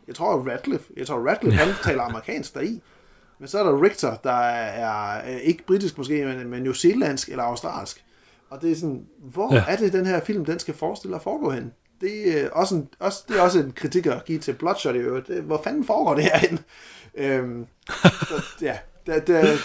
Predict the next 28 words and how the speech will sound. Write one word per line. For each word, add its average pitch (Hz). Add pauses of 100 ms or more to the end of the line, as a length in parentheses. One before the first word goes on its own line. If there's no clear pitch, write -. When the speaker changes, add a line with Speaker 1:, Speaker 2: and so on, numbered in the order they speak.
(320)
Speaker 1:
der 180
var 175
ikke 175
så 175
meget 147
ved 147
for 139
mig 127
ved, 120
ved 120
Guns 139
Akimbo. 165
Det 143
var 143
ellers 151
en 135
film, 165
jeg 131
havde 117
glædet 165
mig 156
lidt 151
til, 160
fordi 147
jeg 131
synes, 135
den 135
så 135